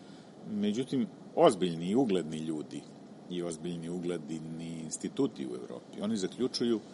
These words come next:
da je neisplativo rudarenje u Evropi. Zato što u Evropi se moraju poštovati pravila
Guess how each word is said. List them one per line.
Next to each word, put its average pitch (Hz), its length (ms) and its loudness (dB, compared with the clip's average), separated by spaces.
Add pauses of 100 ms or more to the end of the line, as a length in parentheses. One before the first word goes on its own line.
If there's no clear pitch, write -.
(400)
da 98 60 -2
je 92 60 -2
neisplativo 101 920 4
rudarenje 80 560 -2
u 71 120 -6
Evropi. 62 440 -10 (560)
Zato 123 340 8
što 123 360 6
u 110 140 8
Evropi 113 400 6
se - 120 4
moraju 113 380 6
poštovati - 540 -2
pravila 73 500 -4